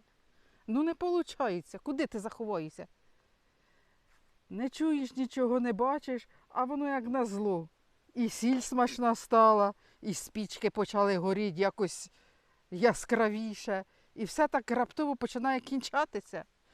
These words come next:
Якась їжа починає теж кінчатися. Ти йдеш у магазин, раз пішов, другий раз пішов,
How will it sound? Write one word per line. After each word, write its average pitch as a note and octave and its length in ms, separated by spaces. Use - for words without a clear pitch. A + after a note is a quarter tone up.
Якась A#3 380
їжа B3 420
починає B3 440
теж B3 300
кінчатися. A#3 760
Ти D4+ 240
йдеш B3+ 360
у A#3+ 40
магазин, G3+ 680
раз A3+ 440
пішов, G#2+ 560
другий G3 380
раз G#3 220
пішов, C4 460